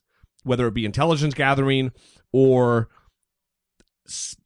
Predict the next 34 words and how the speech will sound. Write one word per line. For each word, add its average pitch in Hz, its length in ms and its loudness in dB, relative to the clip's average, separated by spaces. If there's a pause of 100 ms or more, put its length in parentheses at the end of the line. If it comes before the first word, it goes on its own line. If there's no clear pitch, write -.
(180)
specialty 175 720 -4
type 143 300 -2
operational 123 680 -4
details. 117 460 -8
That 160 100 -2
you 175 80 -2
just 208 180 0
don't 190 180 2
do 208 180 6
that. 104 220 -4
You, 135 160 0
you 147 100 0
don't 185 280 2
do 156 160 2
it - 80 -6
'cause 135 140 -6
you 131 80 -8
can 143 140 -6
endanger 175 580 0
other 120 320 -2 (120)
fucking 110 360 -4
Americans. 107 760 -4 (840)
And 151 160 2
I 190 340 0
hope 208 300 2
that 165 160 -2
we're 185 160 2
not 175 320 0
raising 160 400 2
up 156 180 0
a 127 80 0
generation 131 840 0 (420)
going 139 340 2
forward 123 680 0